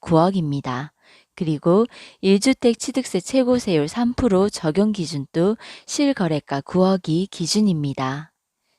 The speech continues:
다음은 분양가 구억이 기준인 것을 살펴보겠습니다. 아파트 특별 공급, 중도금 대출 불가능한 기준이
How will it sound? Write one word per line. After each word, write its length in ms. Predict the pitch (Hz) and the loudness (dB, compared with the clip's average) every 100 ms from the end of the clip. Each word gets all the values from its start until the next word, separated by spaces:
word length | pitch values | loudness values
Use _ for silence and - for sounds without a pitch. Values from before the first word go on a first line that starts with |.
| - | -10
다음은 560 | 196 180 175 202 247 247 | -2 2 2 2 0 0
분양가 540 | 190 185 214 214 208 | 0 2 2 0 -2
구억이 500 | - 185 202 233 190 | 0 2 2 2 -4
기준인 480 | - 156 196 185 156 | -8 -6 -4 -2 -4
것을 400 | 151 - 202 226 | -6 -2 -2 -2
살펴보겠습니다. 1200 | 247 240 214 175 170 202 175 156 151 151 147 151 _ _ - - - - | -4 -2 -2 -2 -4 -4 -6 -6 -4 -4 -6 -8 _ _ -20 -20 -20 -2
아파트 440 | 180 233 233 233 | 0 2 0 0
특별 400 | - 285 294 285 | -2 -2 2 2
공급, 600 | 240 175 151 156 139 - | 2 -2 -2 -2 -4 -6
중도금 480 | - 180 175 185 196 | -6 -2 0 0 -2
대출 460 | - 165 - 233 220 | -2 -6 -4 -4 -2
불가능한 680 | - 165 214 240 202 170 | -2 0 2 2 0 0
기준이 580 | 165 151 - 147 165 | -4 -6 -6 -4 -2